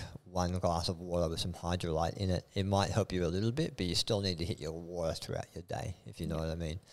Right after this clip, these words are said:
So I've actually re-, just recently started taking a, uh, an electrolyte. It's got, like, a gram of salt in there.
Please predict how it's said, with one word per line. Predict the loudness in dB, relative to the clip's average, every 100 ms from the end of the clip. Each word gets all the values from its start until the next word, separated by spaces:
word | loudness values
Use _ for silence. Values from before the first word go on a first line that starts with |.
| -20 -18 -14 -12 -2
So | 6 8 8 4 -2 6
I've | 10 10
actually | 10 6
re-, | 4
just | 2 4
recently | 4 2 0
started | 0 0 2
taking | 0 0 0
a, | 2 4 6 4 2 -2 -4
uh, | 2
an | 4
electrolyte. | 6 6 6 4 2 0 -10 _ _ _ _ -14
It's | -4
got, | 2
like, | 4 4
a | 2
gram | 4 2 4 4
of | 4
salt | 4 4 4 2
in | 2
there. | 2 -2